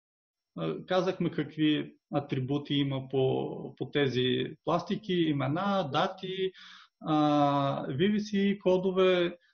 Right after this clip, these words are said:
а, пин кодове. Тази информация, а, когато стане, а, в повече, а, ние си я,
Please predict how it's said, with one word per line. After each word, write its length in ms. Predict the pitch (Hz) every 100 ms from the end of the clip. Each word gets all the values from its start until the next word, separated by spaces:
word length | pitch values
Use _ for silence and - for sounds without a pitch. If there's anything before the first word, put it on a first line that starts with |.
| _ -
а, 160 | 170 - _ _ _ _ _ _ _ _ -
пин 240 | 220 220
кодове. 580 | 208 202 196 190 185 -
Тази 240 | 185 190
информация, 800 | 202 - 165 165 180 180 175 196
а, 680 | 208 208 196 - 180 175 170
когато 380 | 165 175 175 156
стане, 680 | - 151 147 135 131 127 - 147
а, 220 | 135 135
в 120 | 143 _
повече, 800 | 190 208 226 - 214 214 214 214 - 180
а, 280 | 165 160 160
ние 220 | 170 160
си 200 | 160 156
я, 240 | 147 143